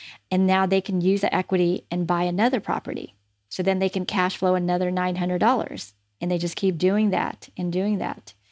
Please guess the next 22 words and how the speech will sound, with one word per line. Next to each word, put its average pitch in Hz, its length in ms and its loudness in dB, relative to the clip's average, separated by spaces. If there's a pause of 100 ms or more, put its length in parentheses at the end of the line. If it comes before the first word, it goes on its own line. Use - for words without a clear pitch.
(160)
And 180 100 -2
eventually 190 380 2
you 180 100 4
don't 185 100 0
even 180 100 -2
have 180 180 -4
to 180 100 0
use 170 240 2
your 170 100 0
money 190 320 0
anymore. - 500 -6 (360)
You 180 120 0
use 180 320 -2
other 214 220 4
people's 175 440 -2
money - 380 -6 (340)
to 190 120 0
buy 170 440 0 (520)
properties 175 580 2 (440)
and 180 220 0
cash 220 320 2
flow - 400 -2